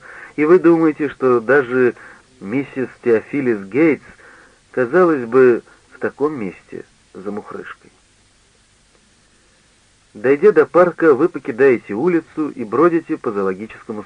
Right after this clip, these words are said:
саду. Он похож на рай. Зелень и вода, и безопасность риска, голоса детей, рычание львов — и написанные на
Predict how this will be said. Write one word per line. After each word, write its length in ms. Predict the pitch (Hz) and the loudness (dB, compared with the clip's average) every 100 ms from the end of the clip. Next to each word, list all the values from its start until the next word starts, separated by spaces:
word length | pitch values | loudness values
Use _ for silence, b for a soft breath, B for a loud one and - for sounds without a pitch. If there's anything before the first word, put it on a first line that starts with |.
| - | -10
саду. 320 | 95 90 87 B B B B B B | -10 -10 -14 B B B B B B
Он 300 | - 165 180 | -4 -4 -4
похож 460 | 135 101 - 95 - | -8 -12 -10 -10 -10
на 160 | 110 127 | -10 -8
рай. 280 | 92 85 _ _ b b b b b | -8 -10 _ _ b b b b b
Зелень 400 | 98 127 175 165 | -6 0 2 2
и 60 | 147 | 0
вода, 440 | 127 92 87 87 b b b b | 0 -2 -8 -10 b b b b
и 80 | 120 | -6
безопасность 880 | 123 120 127 151 143 143 131 - - | -2 0 0 0 -4 -8 -12 -14 -10
риска, 580 | 120 139 123 - - - b b b b | -8 -8 -12 -14 -20 -20 b b b b
голоса 400 | - 123 131 165 | -2 0 2 2
детей, 460 | 139 139 - 151 143 | 0 -2 -2 2 2
рычание 500 | 127 - 139 139 131 | 0 0 -2 0 -2
львов — 480 | 107 92 143 123 - B B B | -2 -2 2 2 -2 B B B
и 100 | 139 | 0
написанные 760 | 131 117 170 - 151 143 131 110 | 0 0 -4 -6 -8 -4 -4 -4
на 140 | 98 | -6